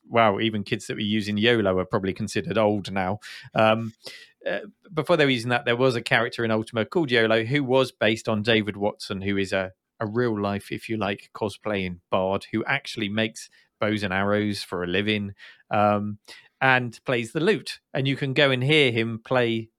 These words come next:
Stones because he wrote the song originally, uh, on YouTube, and, and there's a link that will be in the show notes to go and listen to that. And the song has words, which I didn't know before, so you can hear the verses to it.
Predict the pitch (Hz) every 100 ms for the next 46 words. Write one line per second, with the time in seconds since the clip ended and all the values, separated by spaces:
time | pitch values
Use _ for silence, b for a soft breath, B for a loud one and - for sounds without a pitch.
0 | - - 131 110 117 131 - 107 107 110
1 | 107 110 - 101 - 110 95 113 120 95
2 | 85 92 104 B B B - 110 123 113
3 | 107 101 110 104 117 117 107 110 110 107
4 | 104 107 110 107 - - 101 98 92 87
5 | 98 87 87 - 95 87 90 - 101 -
6 | 104 - 120 123 131 131 127 135 120 117
7 | 139 92 - - - 90 90 87 76 87
8 | 85 - - 87 82 B B _ - 95
9 | 92 98 104 98 98 104 87 - 85 -
10 | - 87